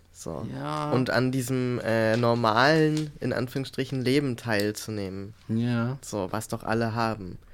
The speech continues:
Speaker 1: Das wär so, als würdest du sagen, „Hä, was? Äh, Wetter? Nö, pf, weiß ich gar nicht, was ist ein Wetter?“ So.
Speaker 2: <laughs>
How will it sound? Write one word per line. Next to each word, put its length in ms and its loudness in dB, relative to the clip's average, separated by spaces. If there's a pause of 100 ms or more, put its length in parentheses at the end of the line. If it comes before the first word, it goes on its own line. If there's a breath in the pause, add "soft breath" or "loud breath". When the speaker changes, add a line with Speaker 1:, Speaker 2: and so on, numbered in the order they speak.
(160 soft breath)
Speaker 1:
Das 180 -4
wär 160 8
so, 120 4
als 200 4
würdest 360 0
du 60 2
sagen, 360 2 (280 loud breath)
„Hä, 260 4
was? 420 2 (400 soft breath)
Äh, 320 2 (280)
Wetter? 440 2 (100)
Nö, 340 2 (720)
pf, 320 -14 (180)
weiß 200 -8
ich 140 -6
gar 140 0
nicht, 200 -4
was 120 -8
ist 120 -8
ein 120 -6
Wetter?“ 360 -6 (260)
So. 200 -6
Speaker 2:
<laughs> 40 2